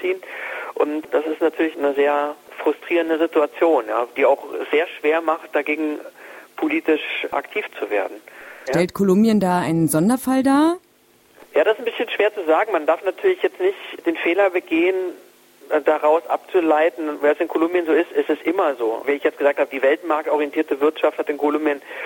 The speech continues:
Speaker 1: dazu beigetragen und die agrarexportierenden Unternehmen haben das gemacht, muss man jetzt nicht sagen, das ist immer so. Aber es gibt natürlich schon Parallelen, ja. Also wenn wir zum Beispiel angucken, Afghanistan, sicherlich eine ganz andere Situation, weil da die wirtschaftlichen Interessen viel geringer sind, aber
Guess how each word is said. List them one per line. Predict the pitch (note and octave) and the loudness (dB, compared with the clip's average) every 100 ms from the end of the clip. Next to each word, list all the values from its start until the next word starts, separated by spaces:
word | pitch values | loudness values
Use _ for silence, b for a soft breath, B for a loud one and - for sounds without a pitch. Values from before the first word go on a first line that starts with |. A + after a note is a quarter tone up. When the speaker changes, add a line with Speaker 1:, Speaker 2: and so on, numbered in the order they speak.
| B | B
Speaker 1:
dazu | - C3+ D3+ | -2 -2 -4
beigetragen | C#3+ B2 D3+ G3+ - D3 D#3 D#3+ E3 | 0 2 2 0 0 0 0 0 -4
und | C3 | -6
die | C3 | 0
agrarexportierenden | - - B2 A#2 D3 - - C#3+ - D#3 C#3+ C#3 | 0 0 0 2 0 -4 -2 -2 0 0 0 -2
Unternehmen | C#3+ C#3 C3+ B2+ C3 F3+ E3+ | -2 0 0 0 -2 0 -2
haben | D3 | 0
das | D3+ - | -2 -2
gemacht, | C#3 C#3 - C3 | -2 -2 -4 -6
muss | D3 | 0
man | C#3 | 0
jetzt | |
nicht | C#3 | 2
sagen, | C#3+ B2+ C3 | 0 0 -2
das | C3 | -8
ist | C3+ | -2
immer | G3+ A#3 C3+ | 0 2 -2
so. | A#2 A2+ - B B B B _ | -2 -6 -6 B B B B _
Aber | - C3+ C#3+ C#3 D3 | -4 2 4 2 0
es | C#3+ | -8
gibt | - - | -4 0
natürlich | E3+ E3 E3 - | 0 0 -2 0
schon | F3+ G3+ G3 D#3 - _ _ | 0 0 -6 -12 -20 _ _
Parallelen, | C#3+ C#3+ D3+ F#3 A3+ B2+ A2 | -2 0 0 2 2 2 0
ja. | A2+ A2+ D3+ | -2 0 0
Also | D3 C#3+ C#3 | 0 0 2
wenn | D3 | 2
wir | D3 - | 0 -2
zum | - | -2
Beispiel | D3 - | 0 0
angucken, | A#2+ E3 F#3+ F3+ | -2 0 0 0
Afghanistan, | D3 D3 - B2 D#3 F#3+ - E3+ E3+ C3+ - | -4 -2 -2 -2 0 -2 -2 -2 -2 -8 -8
sicherlich | F3+ A3+ D3 | -2 -2 -2
eine | E3+ | -4
ganz | D#3 D#3+ | -4 -2
andere | D3+ C#3+ | -4 -2
Situation, | C#3 C#3 B2+ - C#3+ F3 | -2 -2 -2 2 2 4
weil | C3+ A#2+ | 2 2
da | C3 | 0
die | B2 | 2
wirtschaftlichen | C#3 D3+ D3 C#3+ C#3 | -2 -2 -2 -2 -2
Interessen | B2 - D3 D3+ | 0 0 0 -4
viel | C3+ C3+ | -6 -2
geringer | C3 B2+ C3+ C3 | -2 -2 -2 -2
sind, | B2 | 0
aber | B2+ B2+ | 0 0